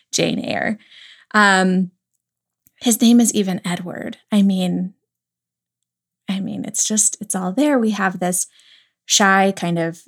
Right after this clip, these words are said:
mousy, bookish girl who shows up at a new place. She meets this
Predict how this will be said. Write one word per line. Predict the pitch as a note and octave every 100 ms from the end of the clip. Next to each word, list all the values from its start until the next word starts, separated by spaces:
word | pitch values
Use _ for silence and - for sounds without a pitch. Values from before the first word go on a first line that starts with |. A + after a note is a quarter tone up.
| _
mousy, | G3+ G3 G3+ - G3 F#3+
bookish | E3 E3+ - - -
girl | C#4 C#4 C4+ B3+ A#3+ A#3+ -
who | G#3+ F#3 E3+ E3 E3 _ _ _ _
shows | - G3+ G3
up | F#3+ G3 G3
at | E3+ E3
a |
new | E3 F3 F3
place. | - C#4+ C#4+ C4 - -
She | - F3+
meets | E3 D#3 F3 -
this | - F#3 - -